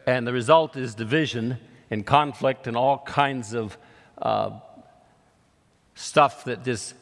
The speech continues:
makes things difficult and hard. So we're gonna talk about that this morning. And, uh, because you're here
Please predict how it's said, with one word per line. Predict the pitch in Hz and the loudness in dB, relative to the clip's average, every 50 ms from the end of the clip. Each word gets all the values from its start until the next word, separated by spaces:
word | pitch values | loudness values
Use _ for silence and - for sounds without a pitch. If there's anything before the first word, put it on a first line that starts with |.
| _ _ _ _ _ _ _ _ _ - - | _ _ _ _ _ _ _ _ _ -6 0
makes | 135 131 131 - - | 0 0 0 0 -6
things | - - 127 120 113 110 107 - - - - - - _ _ _ _ _ - | -2 0 0 0 0 -4 -8 -8 -12 -14 -18 -20 -20 _ _ _ _ _ 2
difficult | 156 160 127 - - 101 - - 120 101 92 - - - - _ - _ _ _ _ _ _ | 2 2 2 0 -10 -12 -6 -2 0 0 0 -2 -10 -18 -20 _ -20 _ _ _ _ _ _
and | - 117 113 | -8 -6 -4
hard. | 104 107 139 143 127 117 113 110 101 | 2 4 6 6 6 4 2 -4 -4
So | - 160 160 | -2 2 2
we're | 190 202 | 4 4
gonna | 196 185 147 | 4 2 0
talk | 104 - 160 185 185 - | 4 8 8 8 8 4
about | 170 131 127 113 110 - - | 0 2 2 2 2 4 2
that | 120 113 - | 2 2 2
this | 127 120 107 - | 0 -8 -6 0
morning. | 127 127 143 151 139 123 107 117 123 - - - - - - - - - - _ | 2 4 4 4 4 0 -4 -6 -10 -14 -18 -20 -20 -20 -20 -20 -20 -20 -20 _
And, | - - 131 131 123 117 113 | -2 0 2 2 2 2 0
uh, | 117 | 0
because | 117 110 143 131 - - 175 180 156 131 | 0 0 -2 -4 4 4 4 4 4 0
you're | 139 139 127 | -6 -6 -6
here | 104 - - 202 214 185 147 139 160 175 151 | -8 -4 2 4 4 6 6 4 2 2 -2